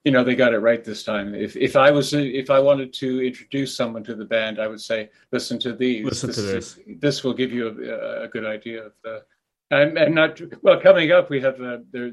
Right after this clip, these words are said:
Speaker 1: there's reissues of all the, the older albums that, that are happening as we speak. Um, all kinds of things happening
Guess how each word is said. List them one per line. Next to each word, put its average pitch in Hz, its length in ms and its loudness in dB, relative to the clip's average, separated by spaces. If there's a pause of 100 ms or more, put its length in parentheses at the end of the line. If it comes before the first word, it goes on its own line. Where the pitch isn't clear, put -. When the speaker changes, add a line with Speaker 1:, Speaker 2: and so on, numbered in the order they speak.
Speaker 1:
there's 120 240 -10
reissues 131 540 -4
of 113 140 -10
all 117 180 0
the, 113 300 -12
the 110 140 -8
older 113 280 -6
albums 110 360 -8
that, 107 220 -16
that 110 80 -12
are 110 100 -8
happening 113 360 -10
as 117 240 -4
we 110 100 -14
speak. 113 420 -10 (500)
Um, 117 480 4 (840)
all 143 200 4
kinds 135 260 0
of 123 120 -14
things 131 260 -6
happening 123 640 -6